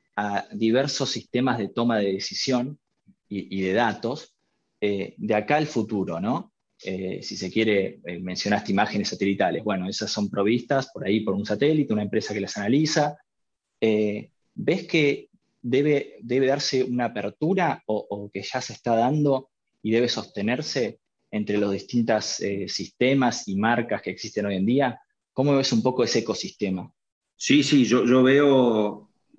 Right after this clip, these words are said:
Speaker 2: que se está dando una apertura. Eh, al principio es como que, bueno,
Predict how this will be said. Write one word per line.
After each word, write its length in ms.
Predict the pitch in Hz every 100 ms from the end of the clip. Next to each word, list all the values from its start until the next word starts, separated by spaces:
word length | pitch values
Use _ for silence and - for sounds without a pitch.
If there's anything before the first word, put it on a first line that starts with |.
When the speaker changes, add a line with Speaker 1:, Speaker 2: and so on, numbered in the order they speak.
| -
Speaker 2:
que 160 | - 110
se 120 | 107
está 260 | - 143 143
dando 260 | 147 135
una 120 | 113
apertura. 720 | 104 107 101 101 123 139 202 - - _ _ _ _ _ _ -
Eh, 800 | 110 104 101 98 95 95 95 92 92 90 - -
al 200 | 104 -
principio 1080 | 107 113 - 131 151 139 127 117 104 101 -
es 120 | -
como 280 | - 117 101
que, 240 | 104 98
bueno, 380 | 95 117 98 -